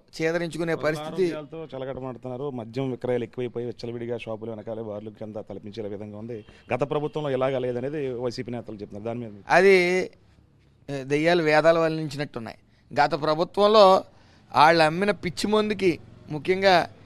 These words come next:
Speaker 1: ఆ, మిథున్ రెడ్డి గారు కూడా స్కామ్లో బయటకు వస్తా ఉన్నారు. కంప్లీట్గా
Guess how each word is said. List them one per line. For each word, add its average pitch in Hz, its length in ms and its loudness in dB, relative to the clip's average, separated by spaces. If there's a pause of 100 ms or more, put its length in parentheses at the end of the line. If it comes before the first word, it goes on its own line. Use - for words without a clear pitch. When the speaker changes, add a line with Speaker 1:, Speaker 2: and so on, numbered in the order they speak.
(280)
Speaker 1:
ఆ, 139 480 6
మిథున్ 170 320 0
రెడ్డి 185 200 2
గారు 185 140 4
కూడా 180 240 2
స్కామ్లో 165 380 2
బయటకు 151 280 0
వస్తా 139 220 -2
ఉన్నారు. 117 280 -6 (580)
కంప్లీట్గా 202 720 4